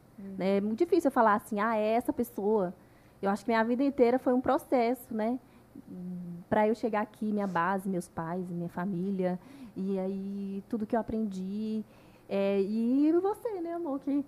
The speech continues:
Speaker 2: meus filhos me ensinam tanto todos os dias. A Marina, com essa aí da,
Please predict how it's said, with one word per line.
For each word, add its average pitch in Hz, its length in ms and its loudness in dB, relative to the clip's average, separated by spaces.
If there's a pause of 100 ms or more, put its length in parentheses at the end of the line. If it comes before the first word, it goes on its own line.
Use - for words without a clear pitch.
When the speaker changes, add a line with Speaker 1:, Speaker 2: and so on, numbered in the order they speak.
(120)
Speaker 2:
meus 269 220 8 (120)
filhos 277 400 4
me 269 100 8
ensinam 262 280 4 (160)
tanto 277 440 6
todos 247 260 4
os 269 140 2
dias. 262 360 4
A 240 60 4
Marina, 240 340 2
com - 80 -4
essa 240 180 -2
aí 226 180 0
da, 214 160 0